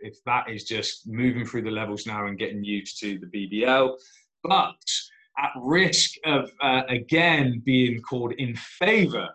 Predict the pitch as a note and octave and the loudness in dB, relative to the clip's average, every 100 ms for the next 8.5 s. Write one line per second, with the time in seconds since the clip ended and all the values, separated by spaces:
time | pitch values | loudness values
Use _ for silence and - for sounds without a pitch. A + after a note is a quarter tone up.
0 | _ G#2 A#2 A2+ A2 C3 C#3+ C#3+ A2+ A2 | _ -14 -8 -8 -2 2 2 2 0 0
1 | A2+ A2+ A2 A2 A#2 A#2 A2 - - C3 | -4 -4 -4 -6 -6 -8 -8 -8 0 2
2 | B2+ B2 - A2+ G2+ B2 B2+ B2+ B2 - | 4 2 -2 -12 -8 -2 0 2 0 -4
3 | _ - A2+ - - G#2 - - F#3 F3+ | _ -8 -8 -6 -8 -10 -12 -2 0 0
4 | - E3 - - - _ _ A2+ G#2+ A#2 | 2 0 0 -8 -14 _ _ -4 -2 2
5 | D3 D3 C#3+ - - B2+ B2 - B2 A#2+ | 2 4 2 -2 -2 0 0 -2 0 0
6 | A#2+ B2 G#2+ G2+ - - G2 F2+ - _ | -2 -6 -6 -6 -8 -8 -8 -8 -10 _
7 | - F3 F3 A#2+ G2 F#2+ G2 F#2+ - _ | 0 2 4 4 0 -4 -6 -8 -18 _
8 | _ - A2 G#2+ | _ -4 -2 -2